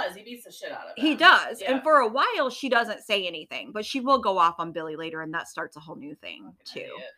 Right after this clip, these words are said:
Speaker 2: But, okay, so because you've got all the, like, hate and the back and forth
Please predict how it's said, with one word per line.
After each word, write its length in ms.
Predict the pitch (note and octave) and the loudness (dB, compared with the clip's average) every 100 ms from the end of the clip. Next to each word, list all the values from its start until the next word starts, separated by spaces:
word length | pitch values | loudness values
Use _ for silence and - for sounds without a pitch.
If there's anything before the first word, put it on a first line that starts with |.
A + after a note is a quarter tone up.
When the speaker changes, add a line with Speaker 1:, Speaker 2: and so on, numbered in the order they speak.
| _ _ _ _ | _ _ _ _
Speaker 2:
But, 380 | G3 C#4+ C4+ - _ _ - | 6 8 8 4 _ _ -2
okay, 240 | C#4 B3+ - | 0 0 -6
so 460 | - C#4 B3+ A#3+ - | -2 2 4 2 -2
because 340 | A3+ B3 C#4 D4+ | -8 -2 -2 0
you've 200 | F#4 D#4+ | 0 4
got 200 | C#4+ G#3+ | 4 6
all 180 | G#3+ | 4
the, 120 | G#3+ G#3 | 2 -4
like, 300 | F3 - _ _ _ | -4 -6 _ _ _
hate 560 | _ - F#3 G#3+ - - _ _ _ - | _ -8 -8 -8 -14 -20 _ _ _ -6
and 140 | G3+ | -6
the 40 | F3 | -2
back 280 | F3+ F#3 G3+ | 2 2 0
and 180 | F#3 | -14
forth 540 | - F3 F3+ F#3+ F#3+ | -8 -2 -2 -2 -4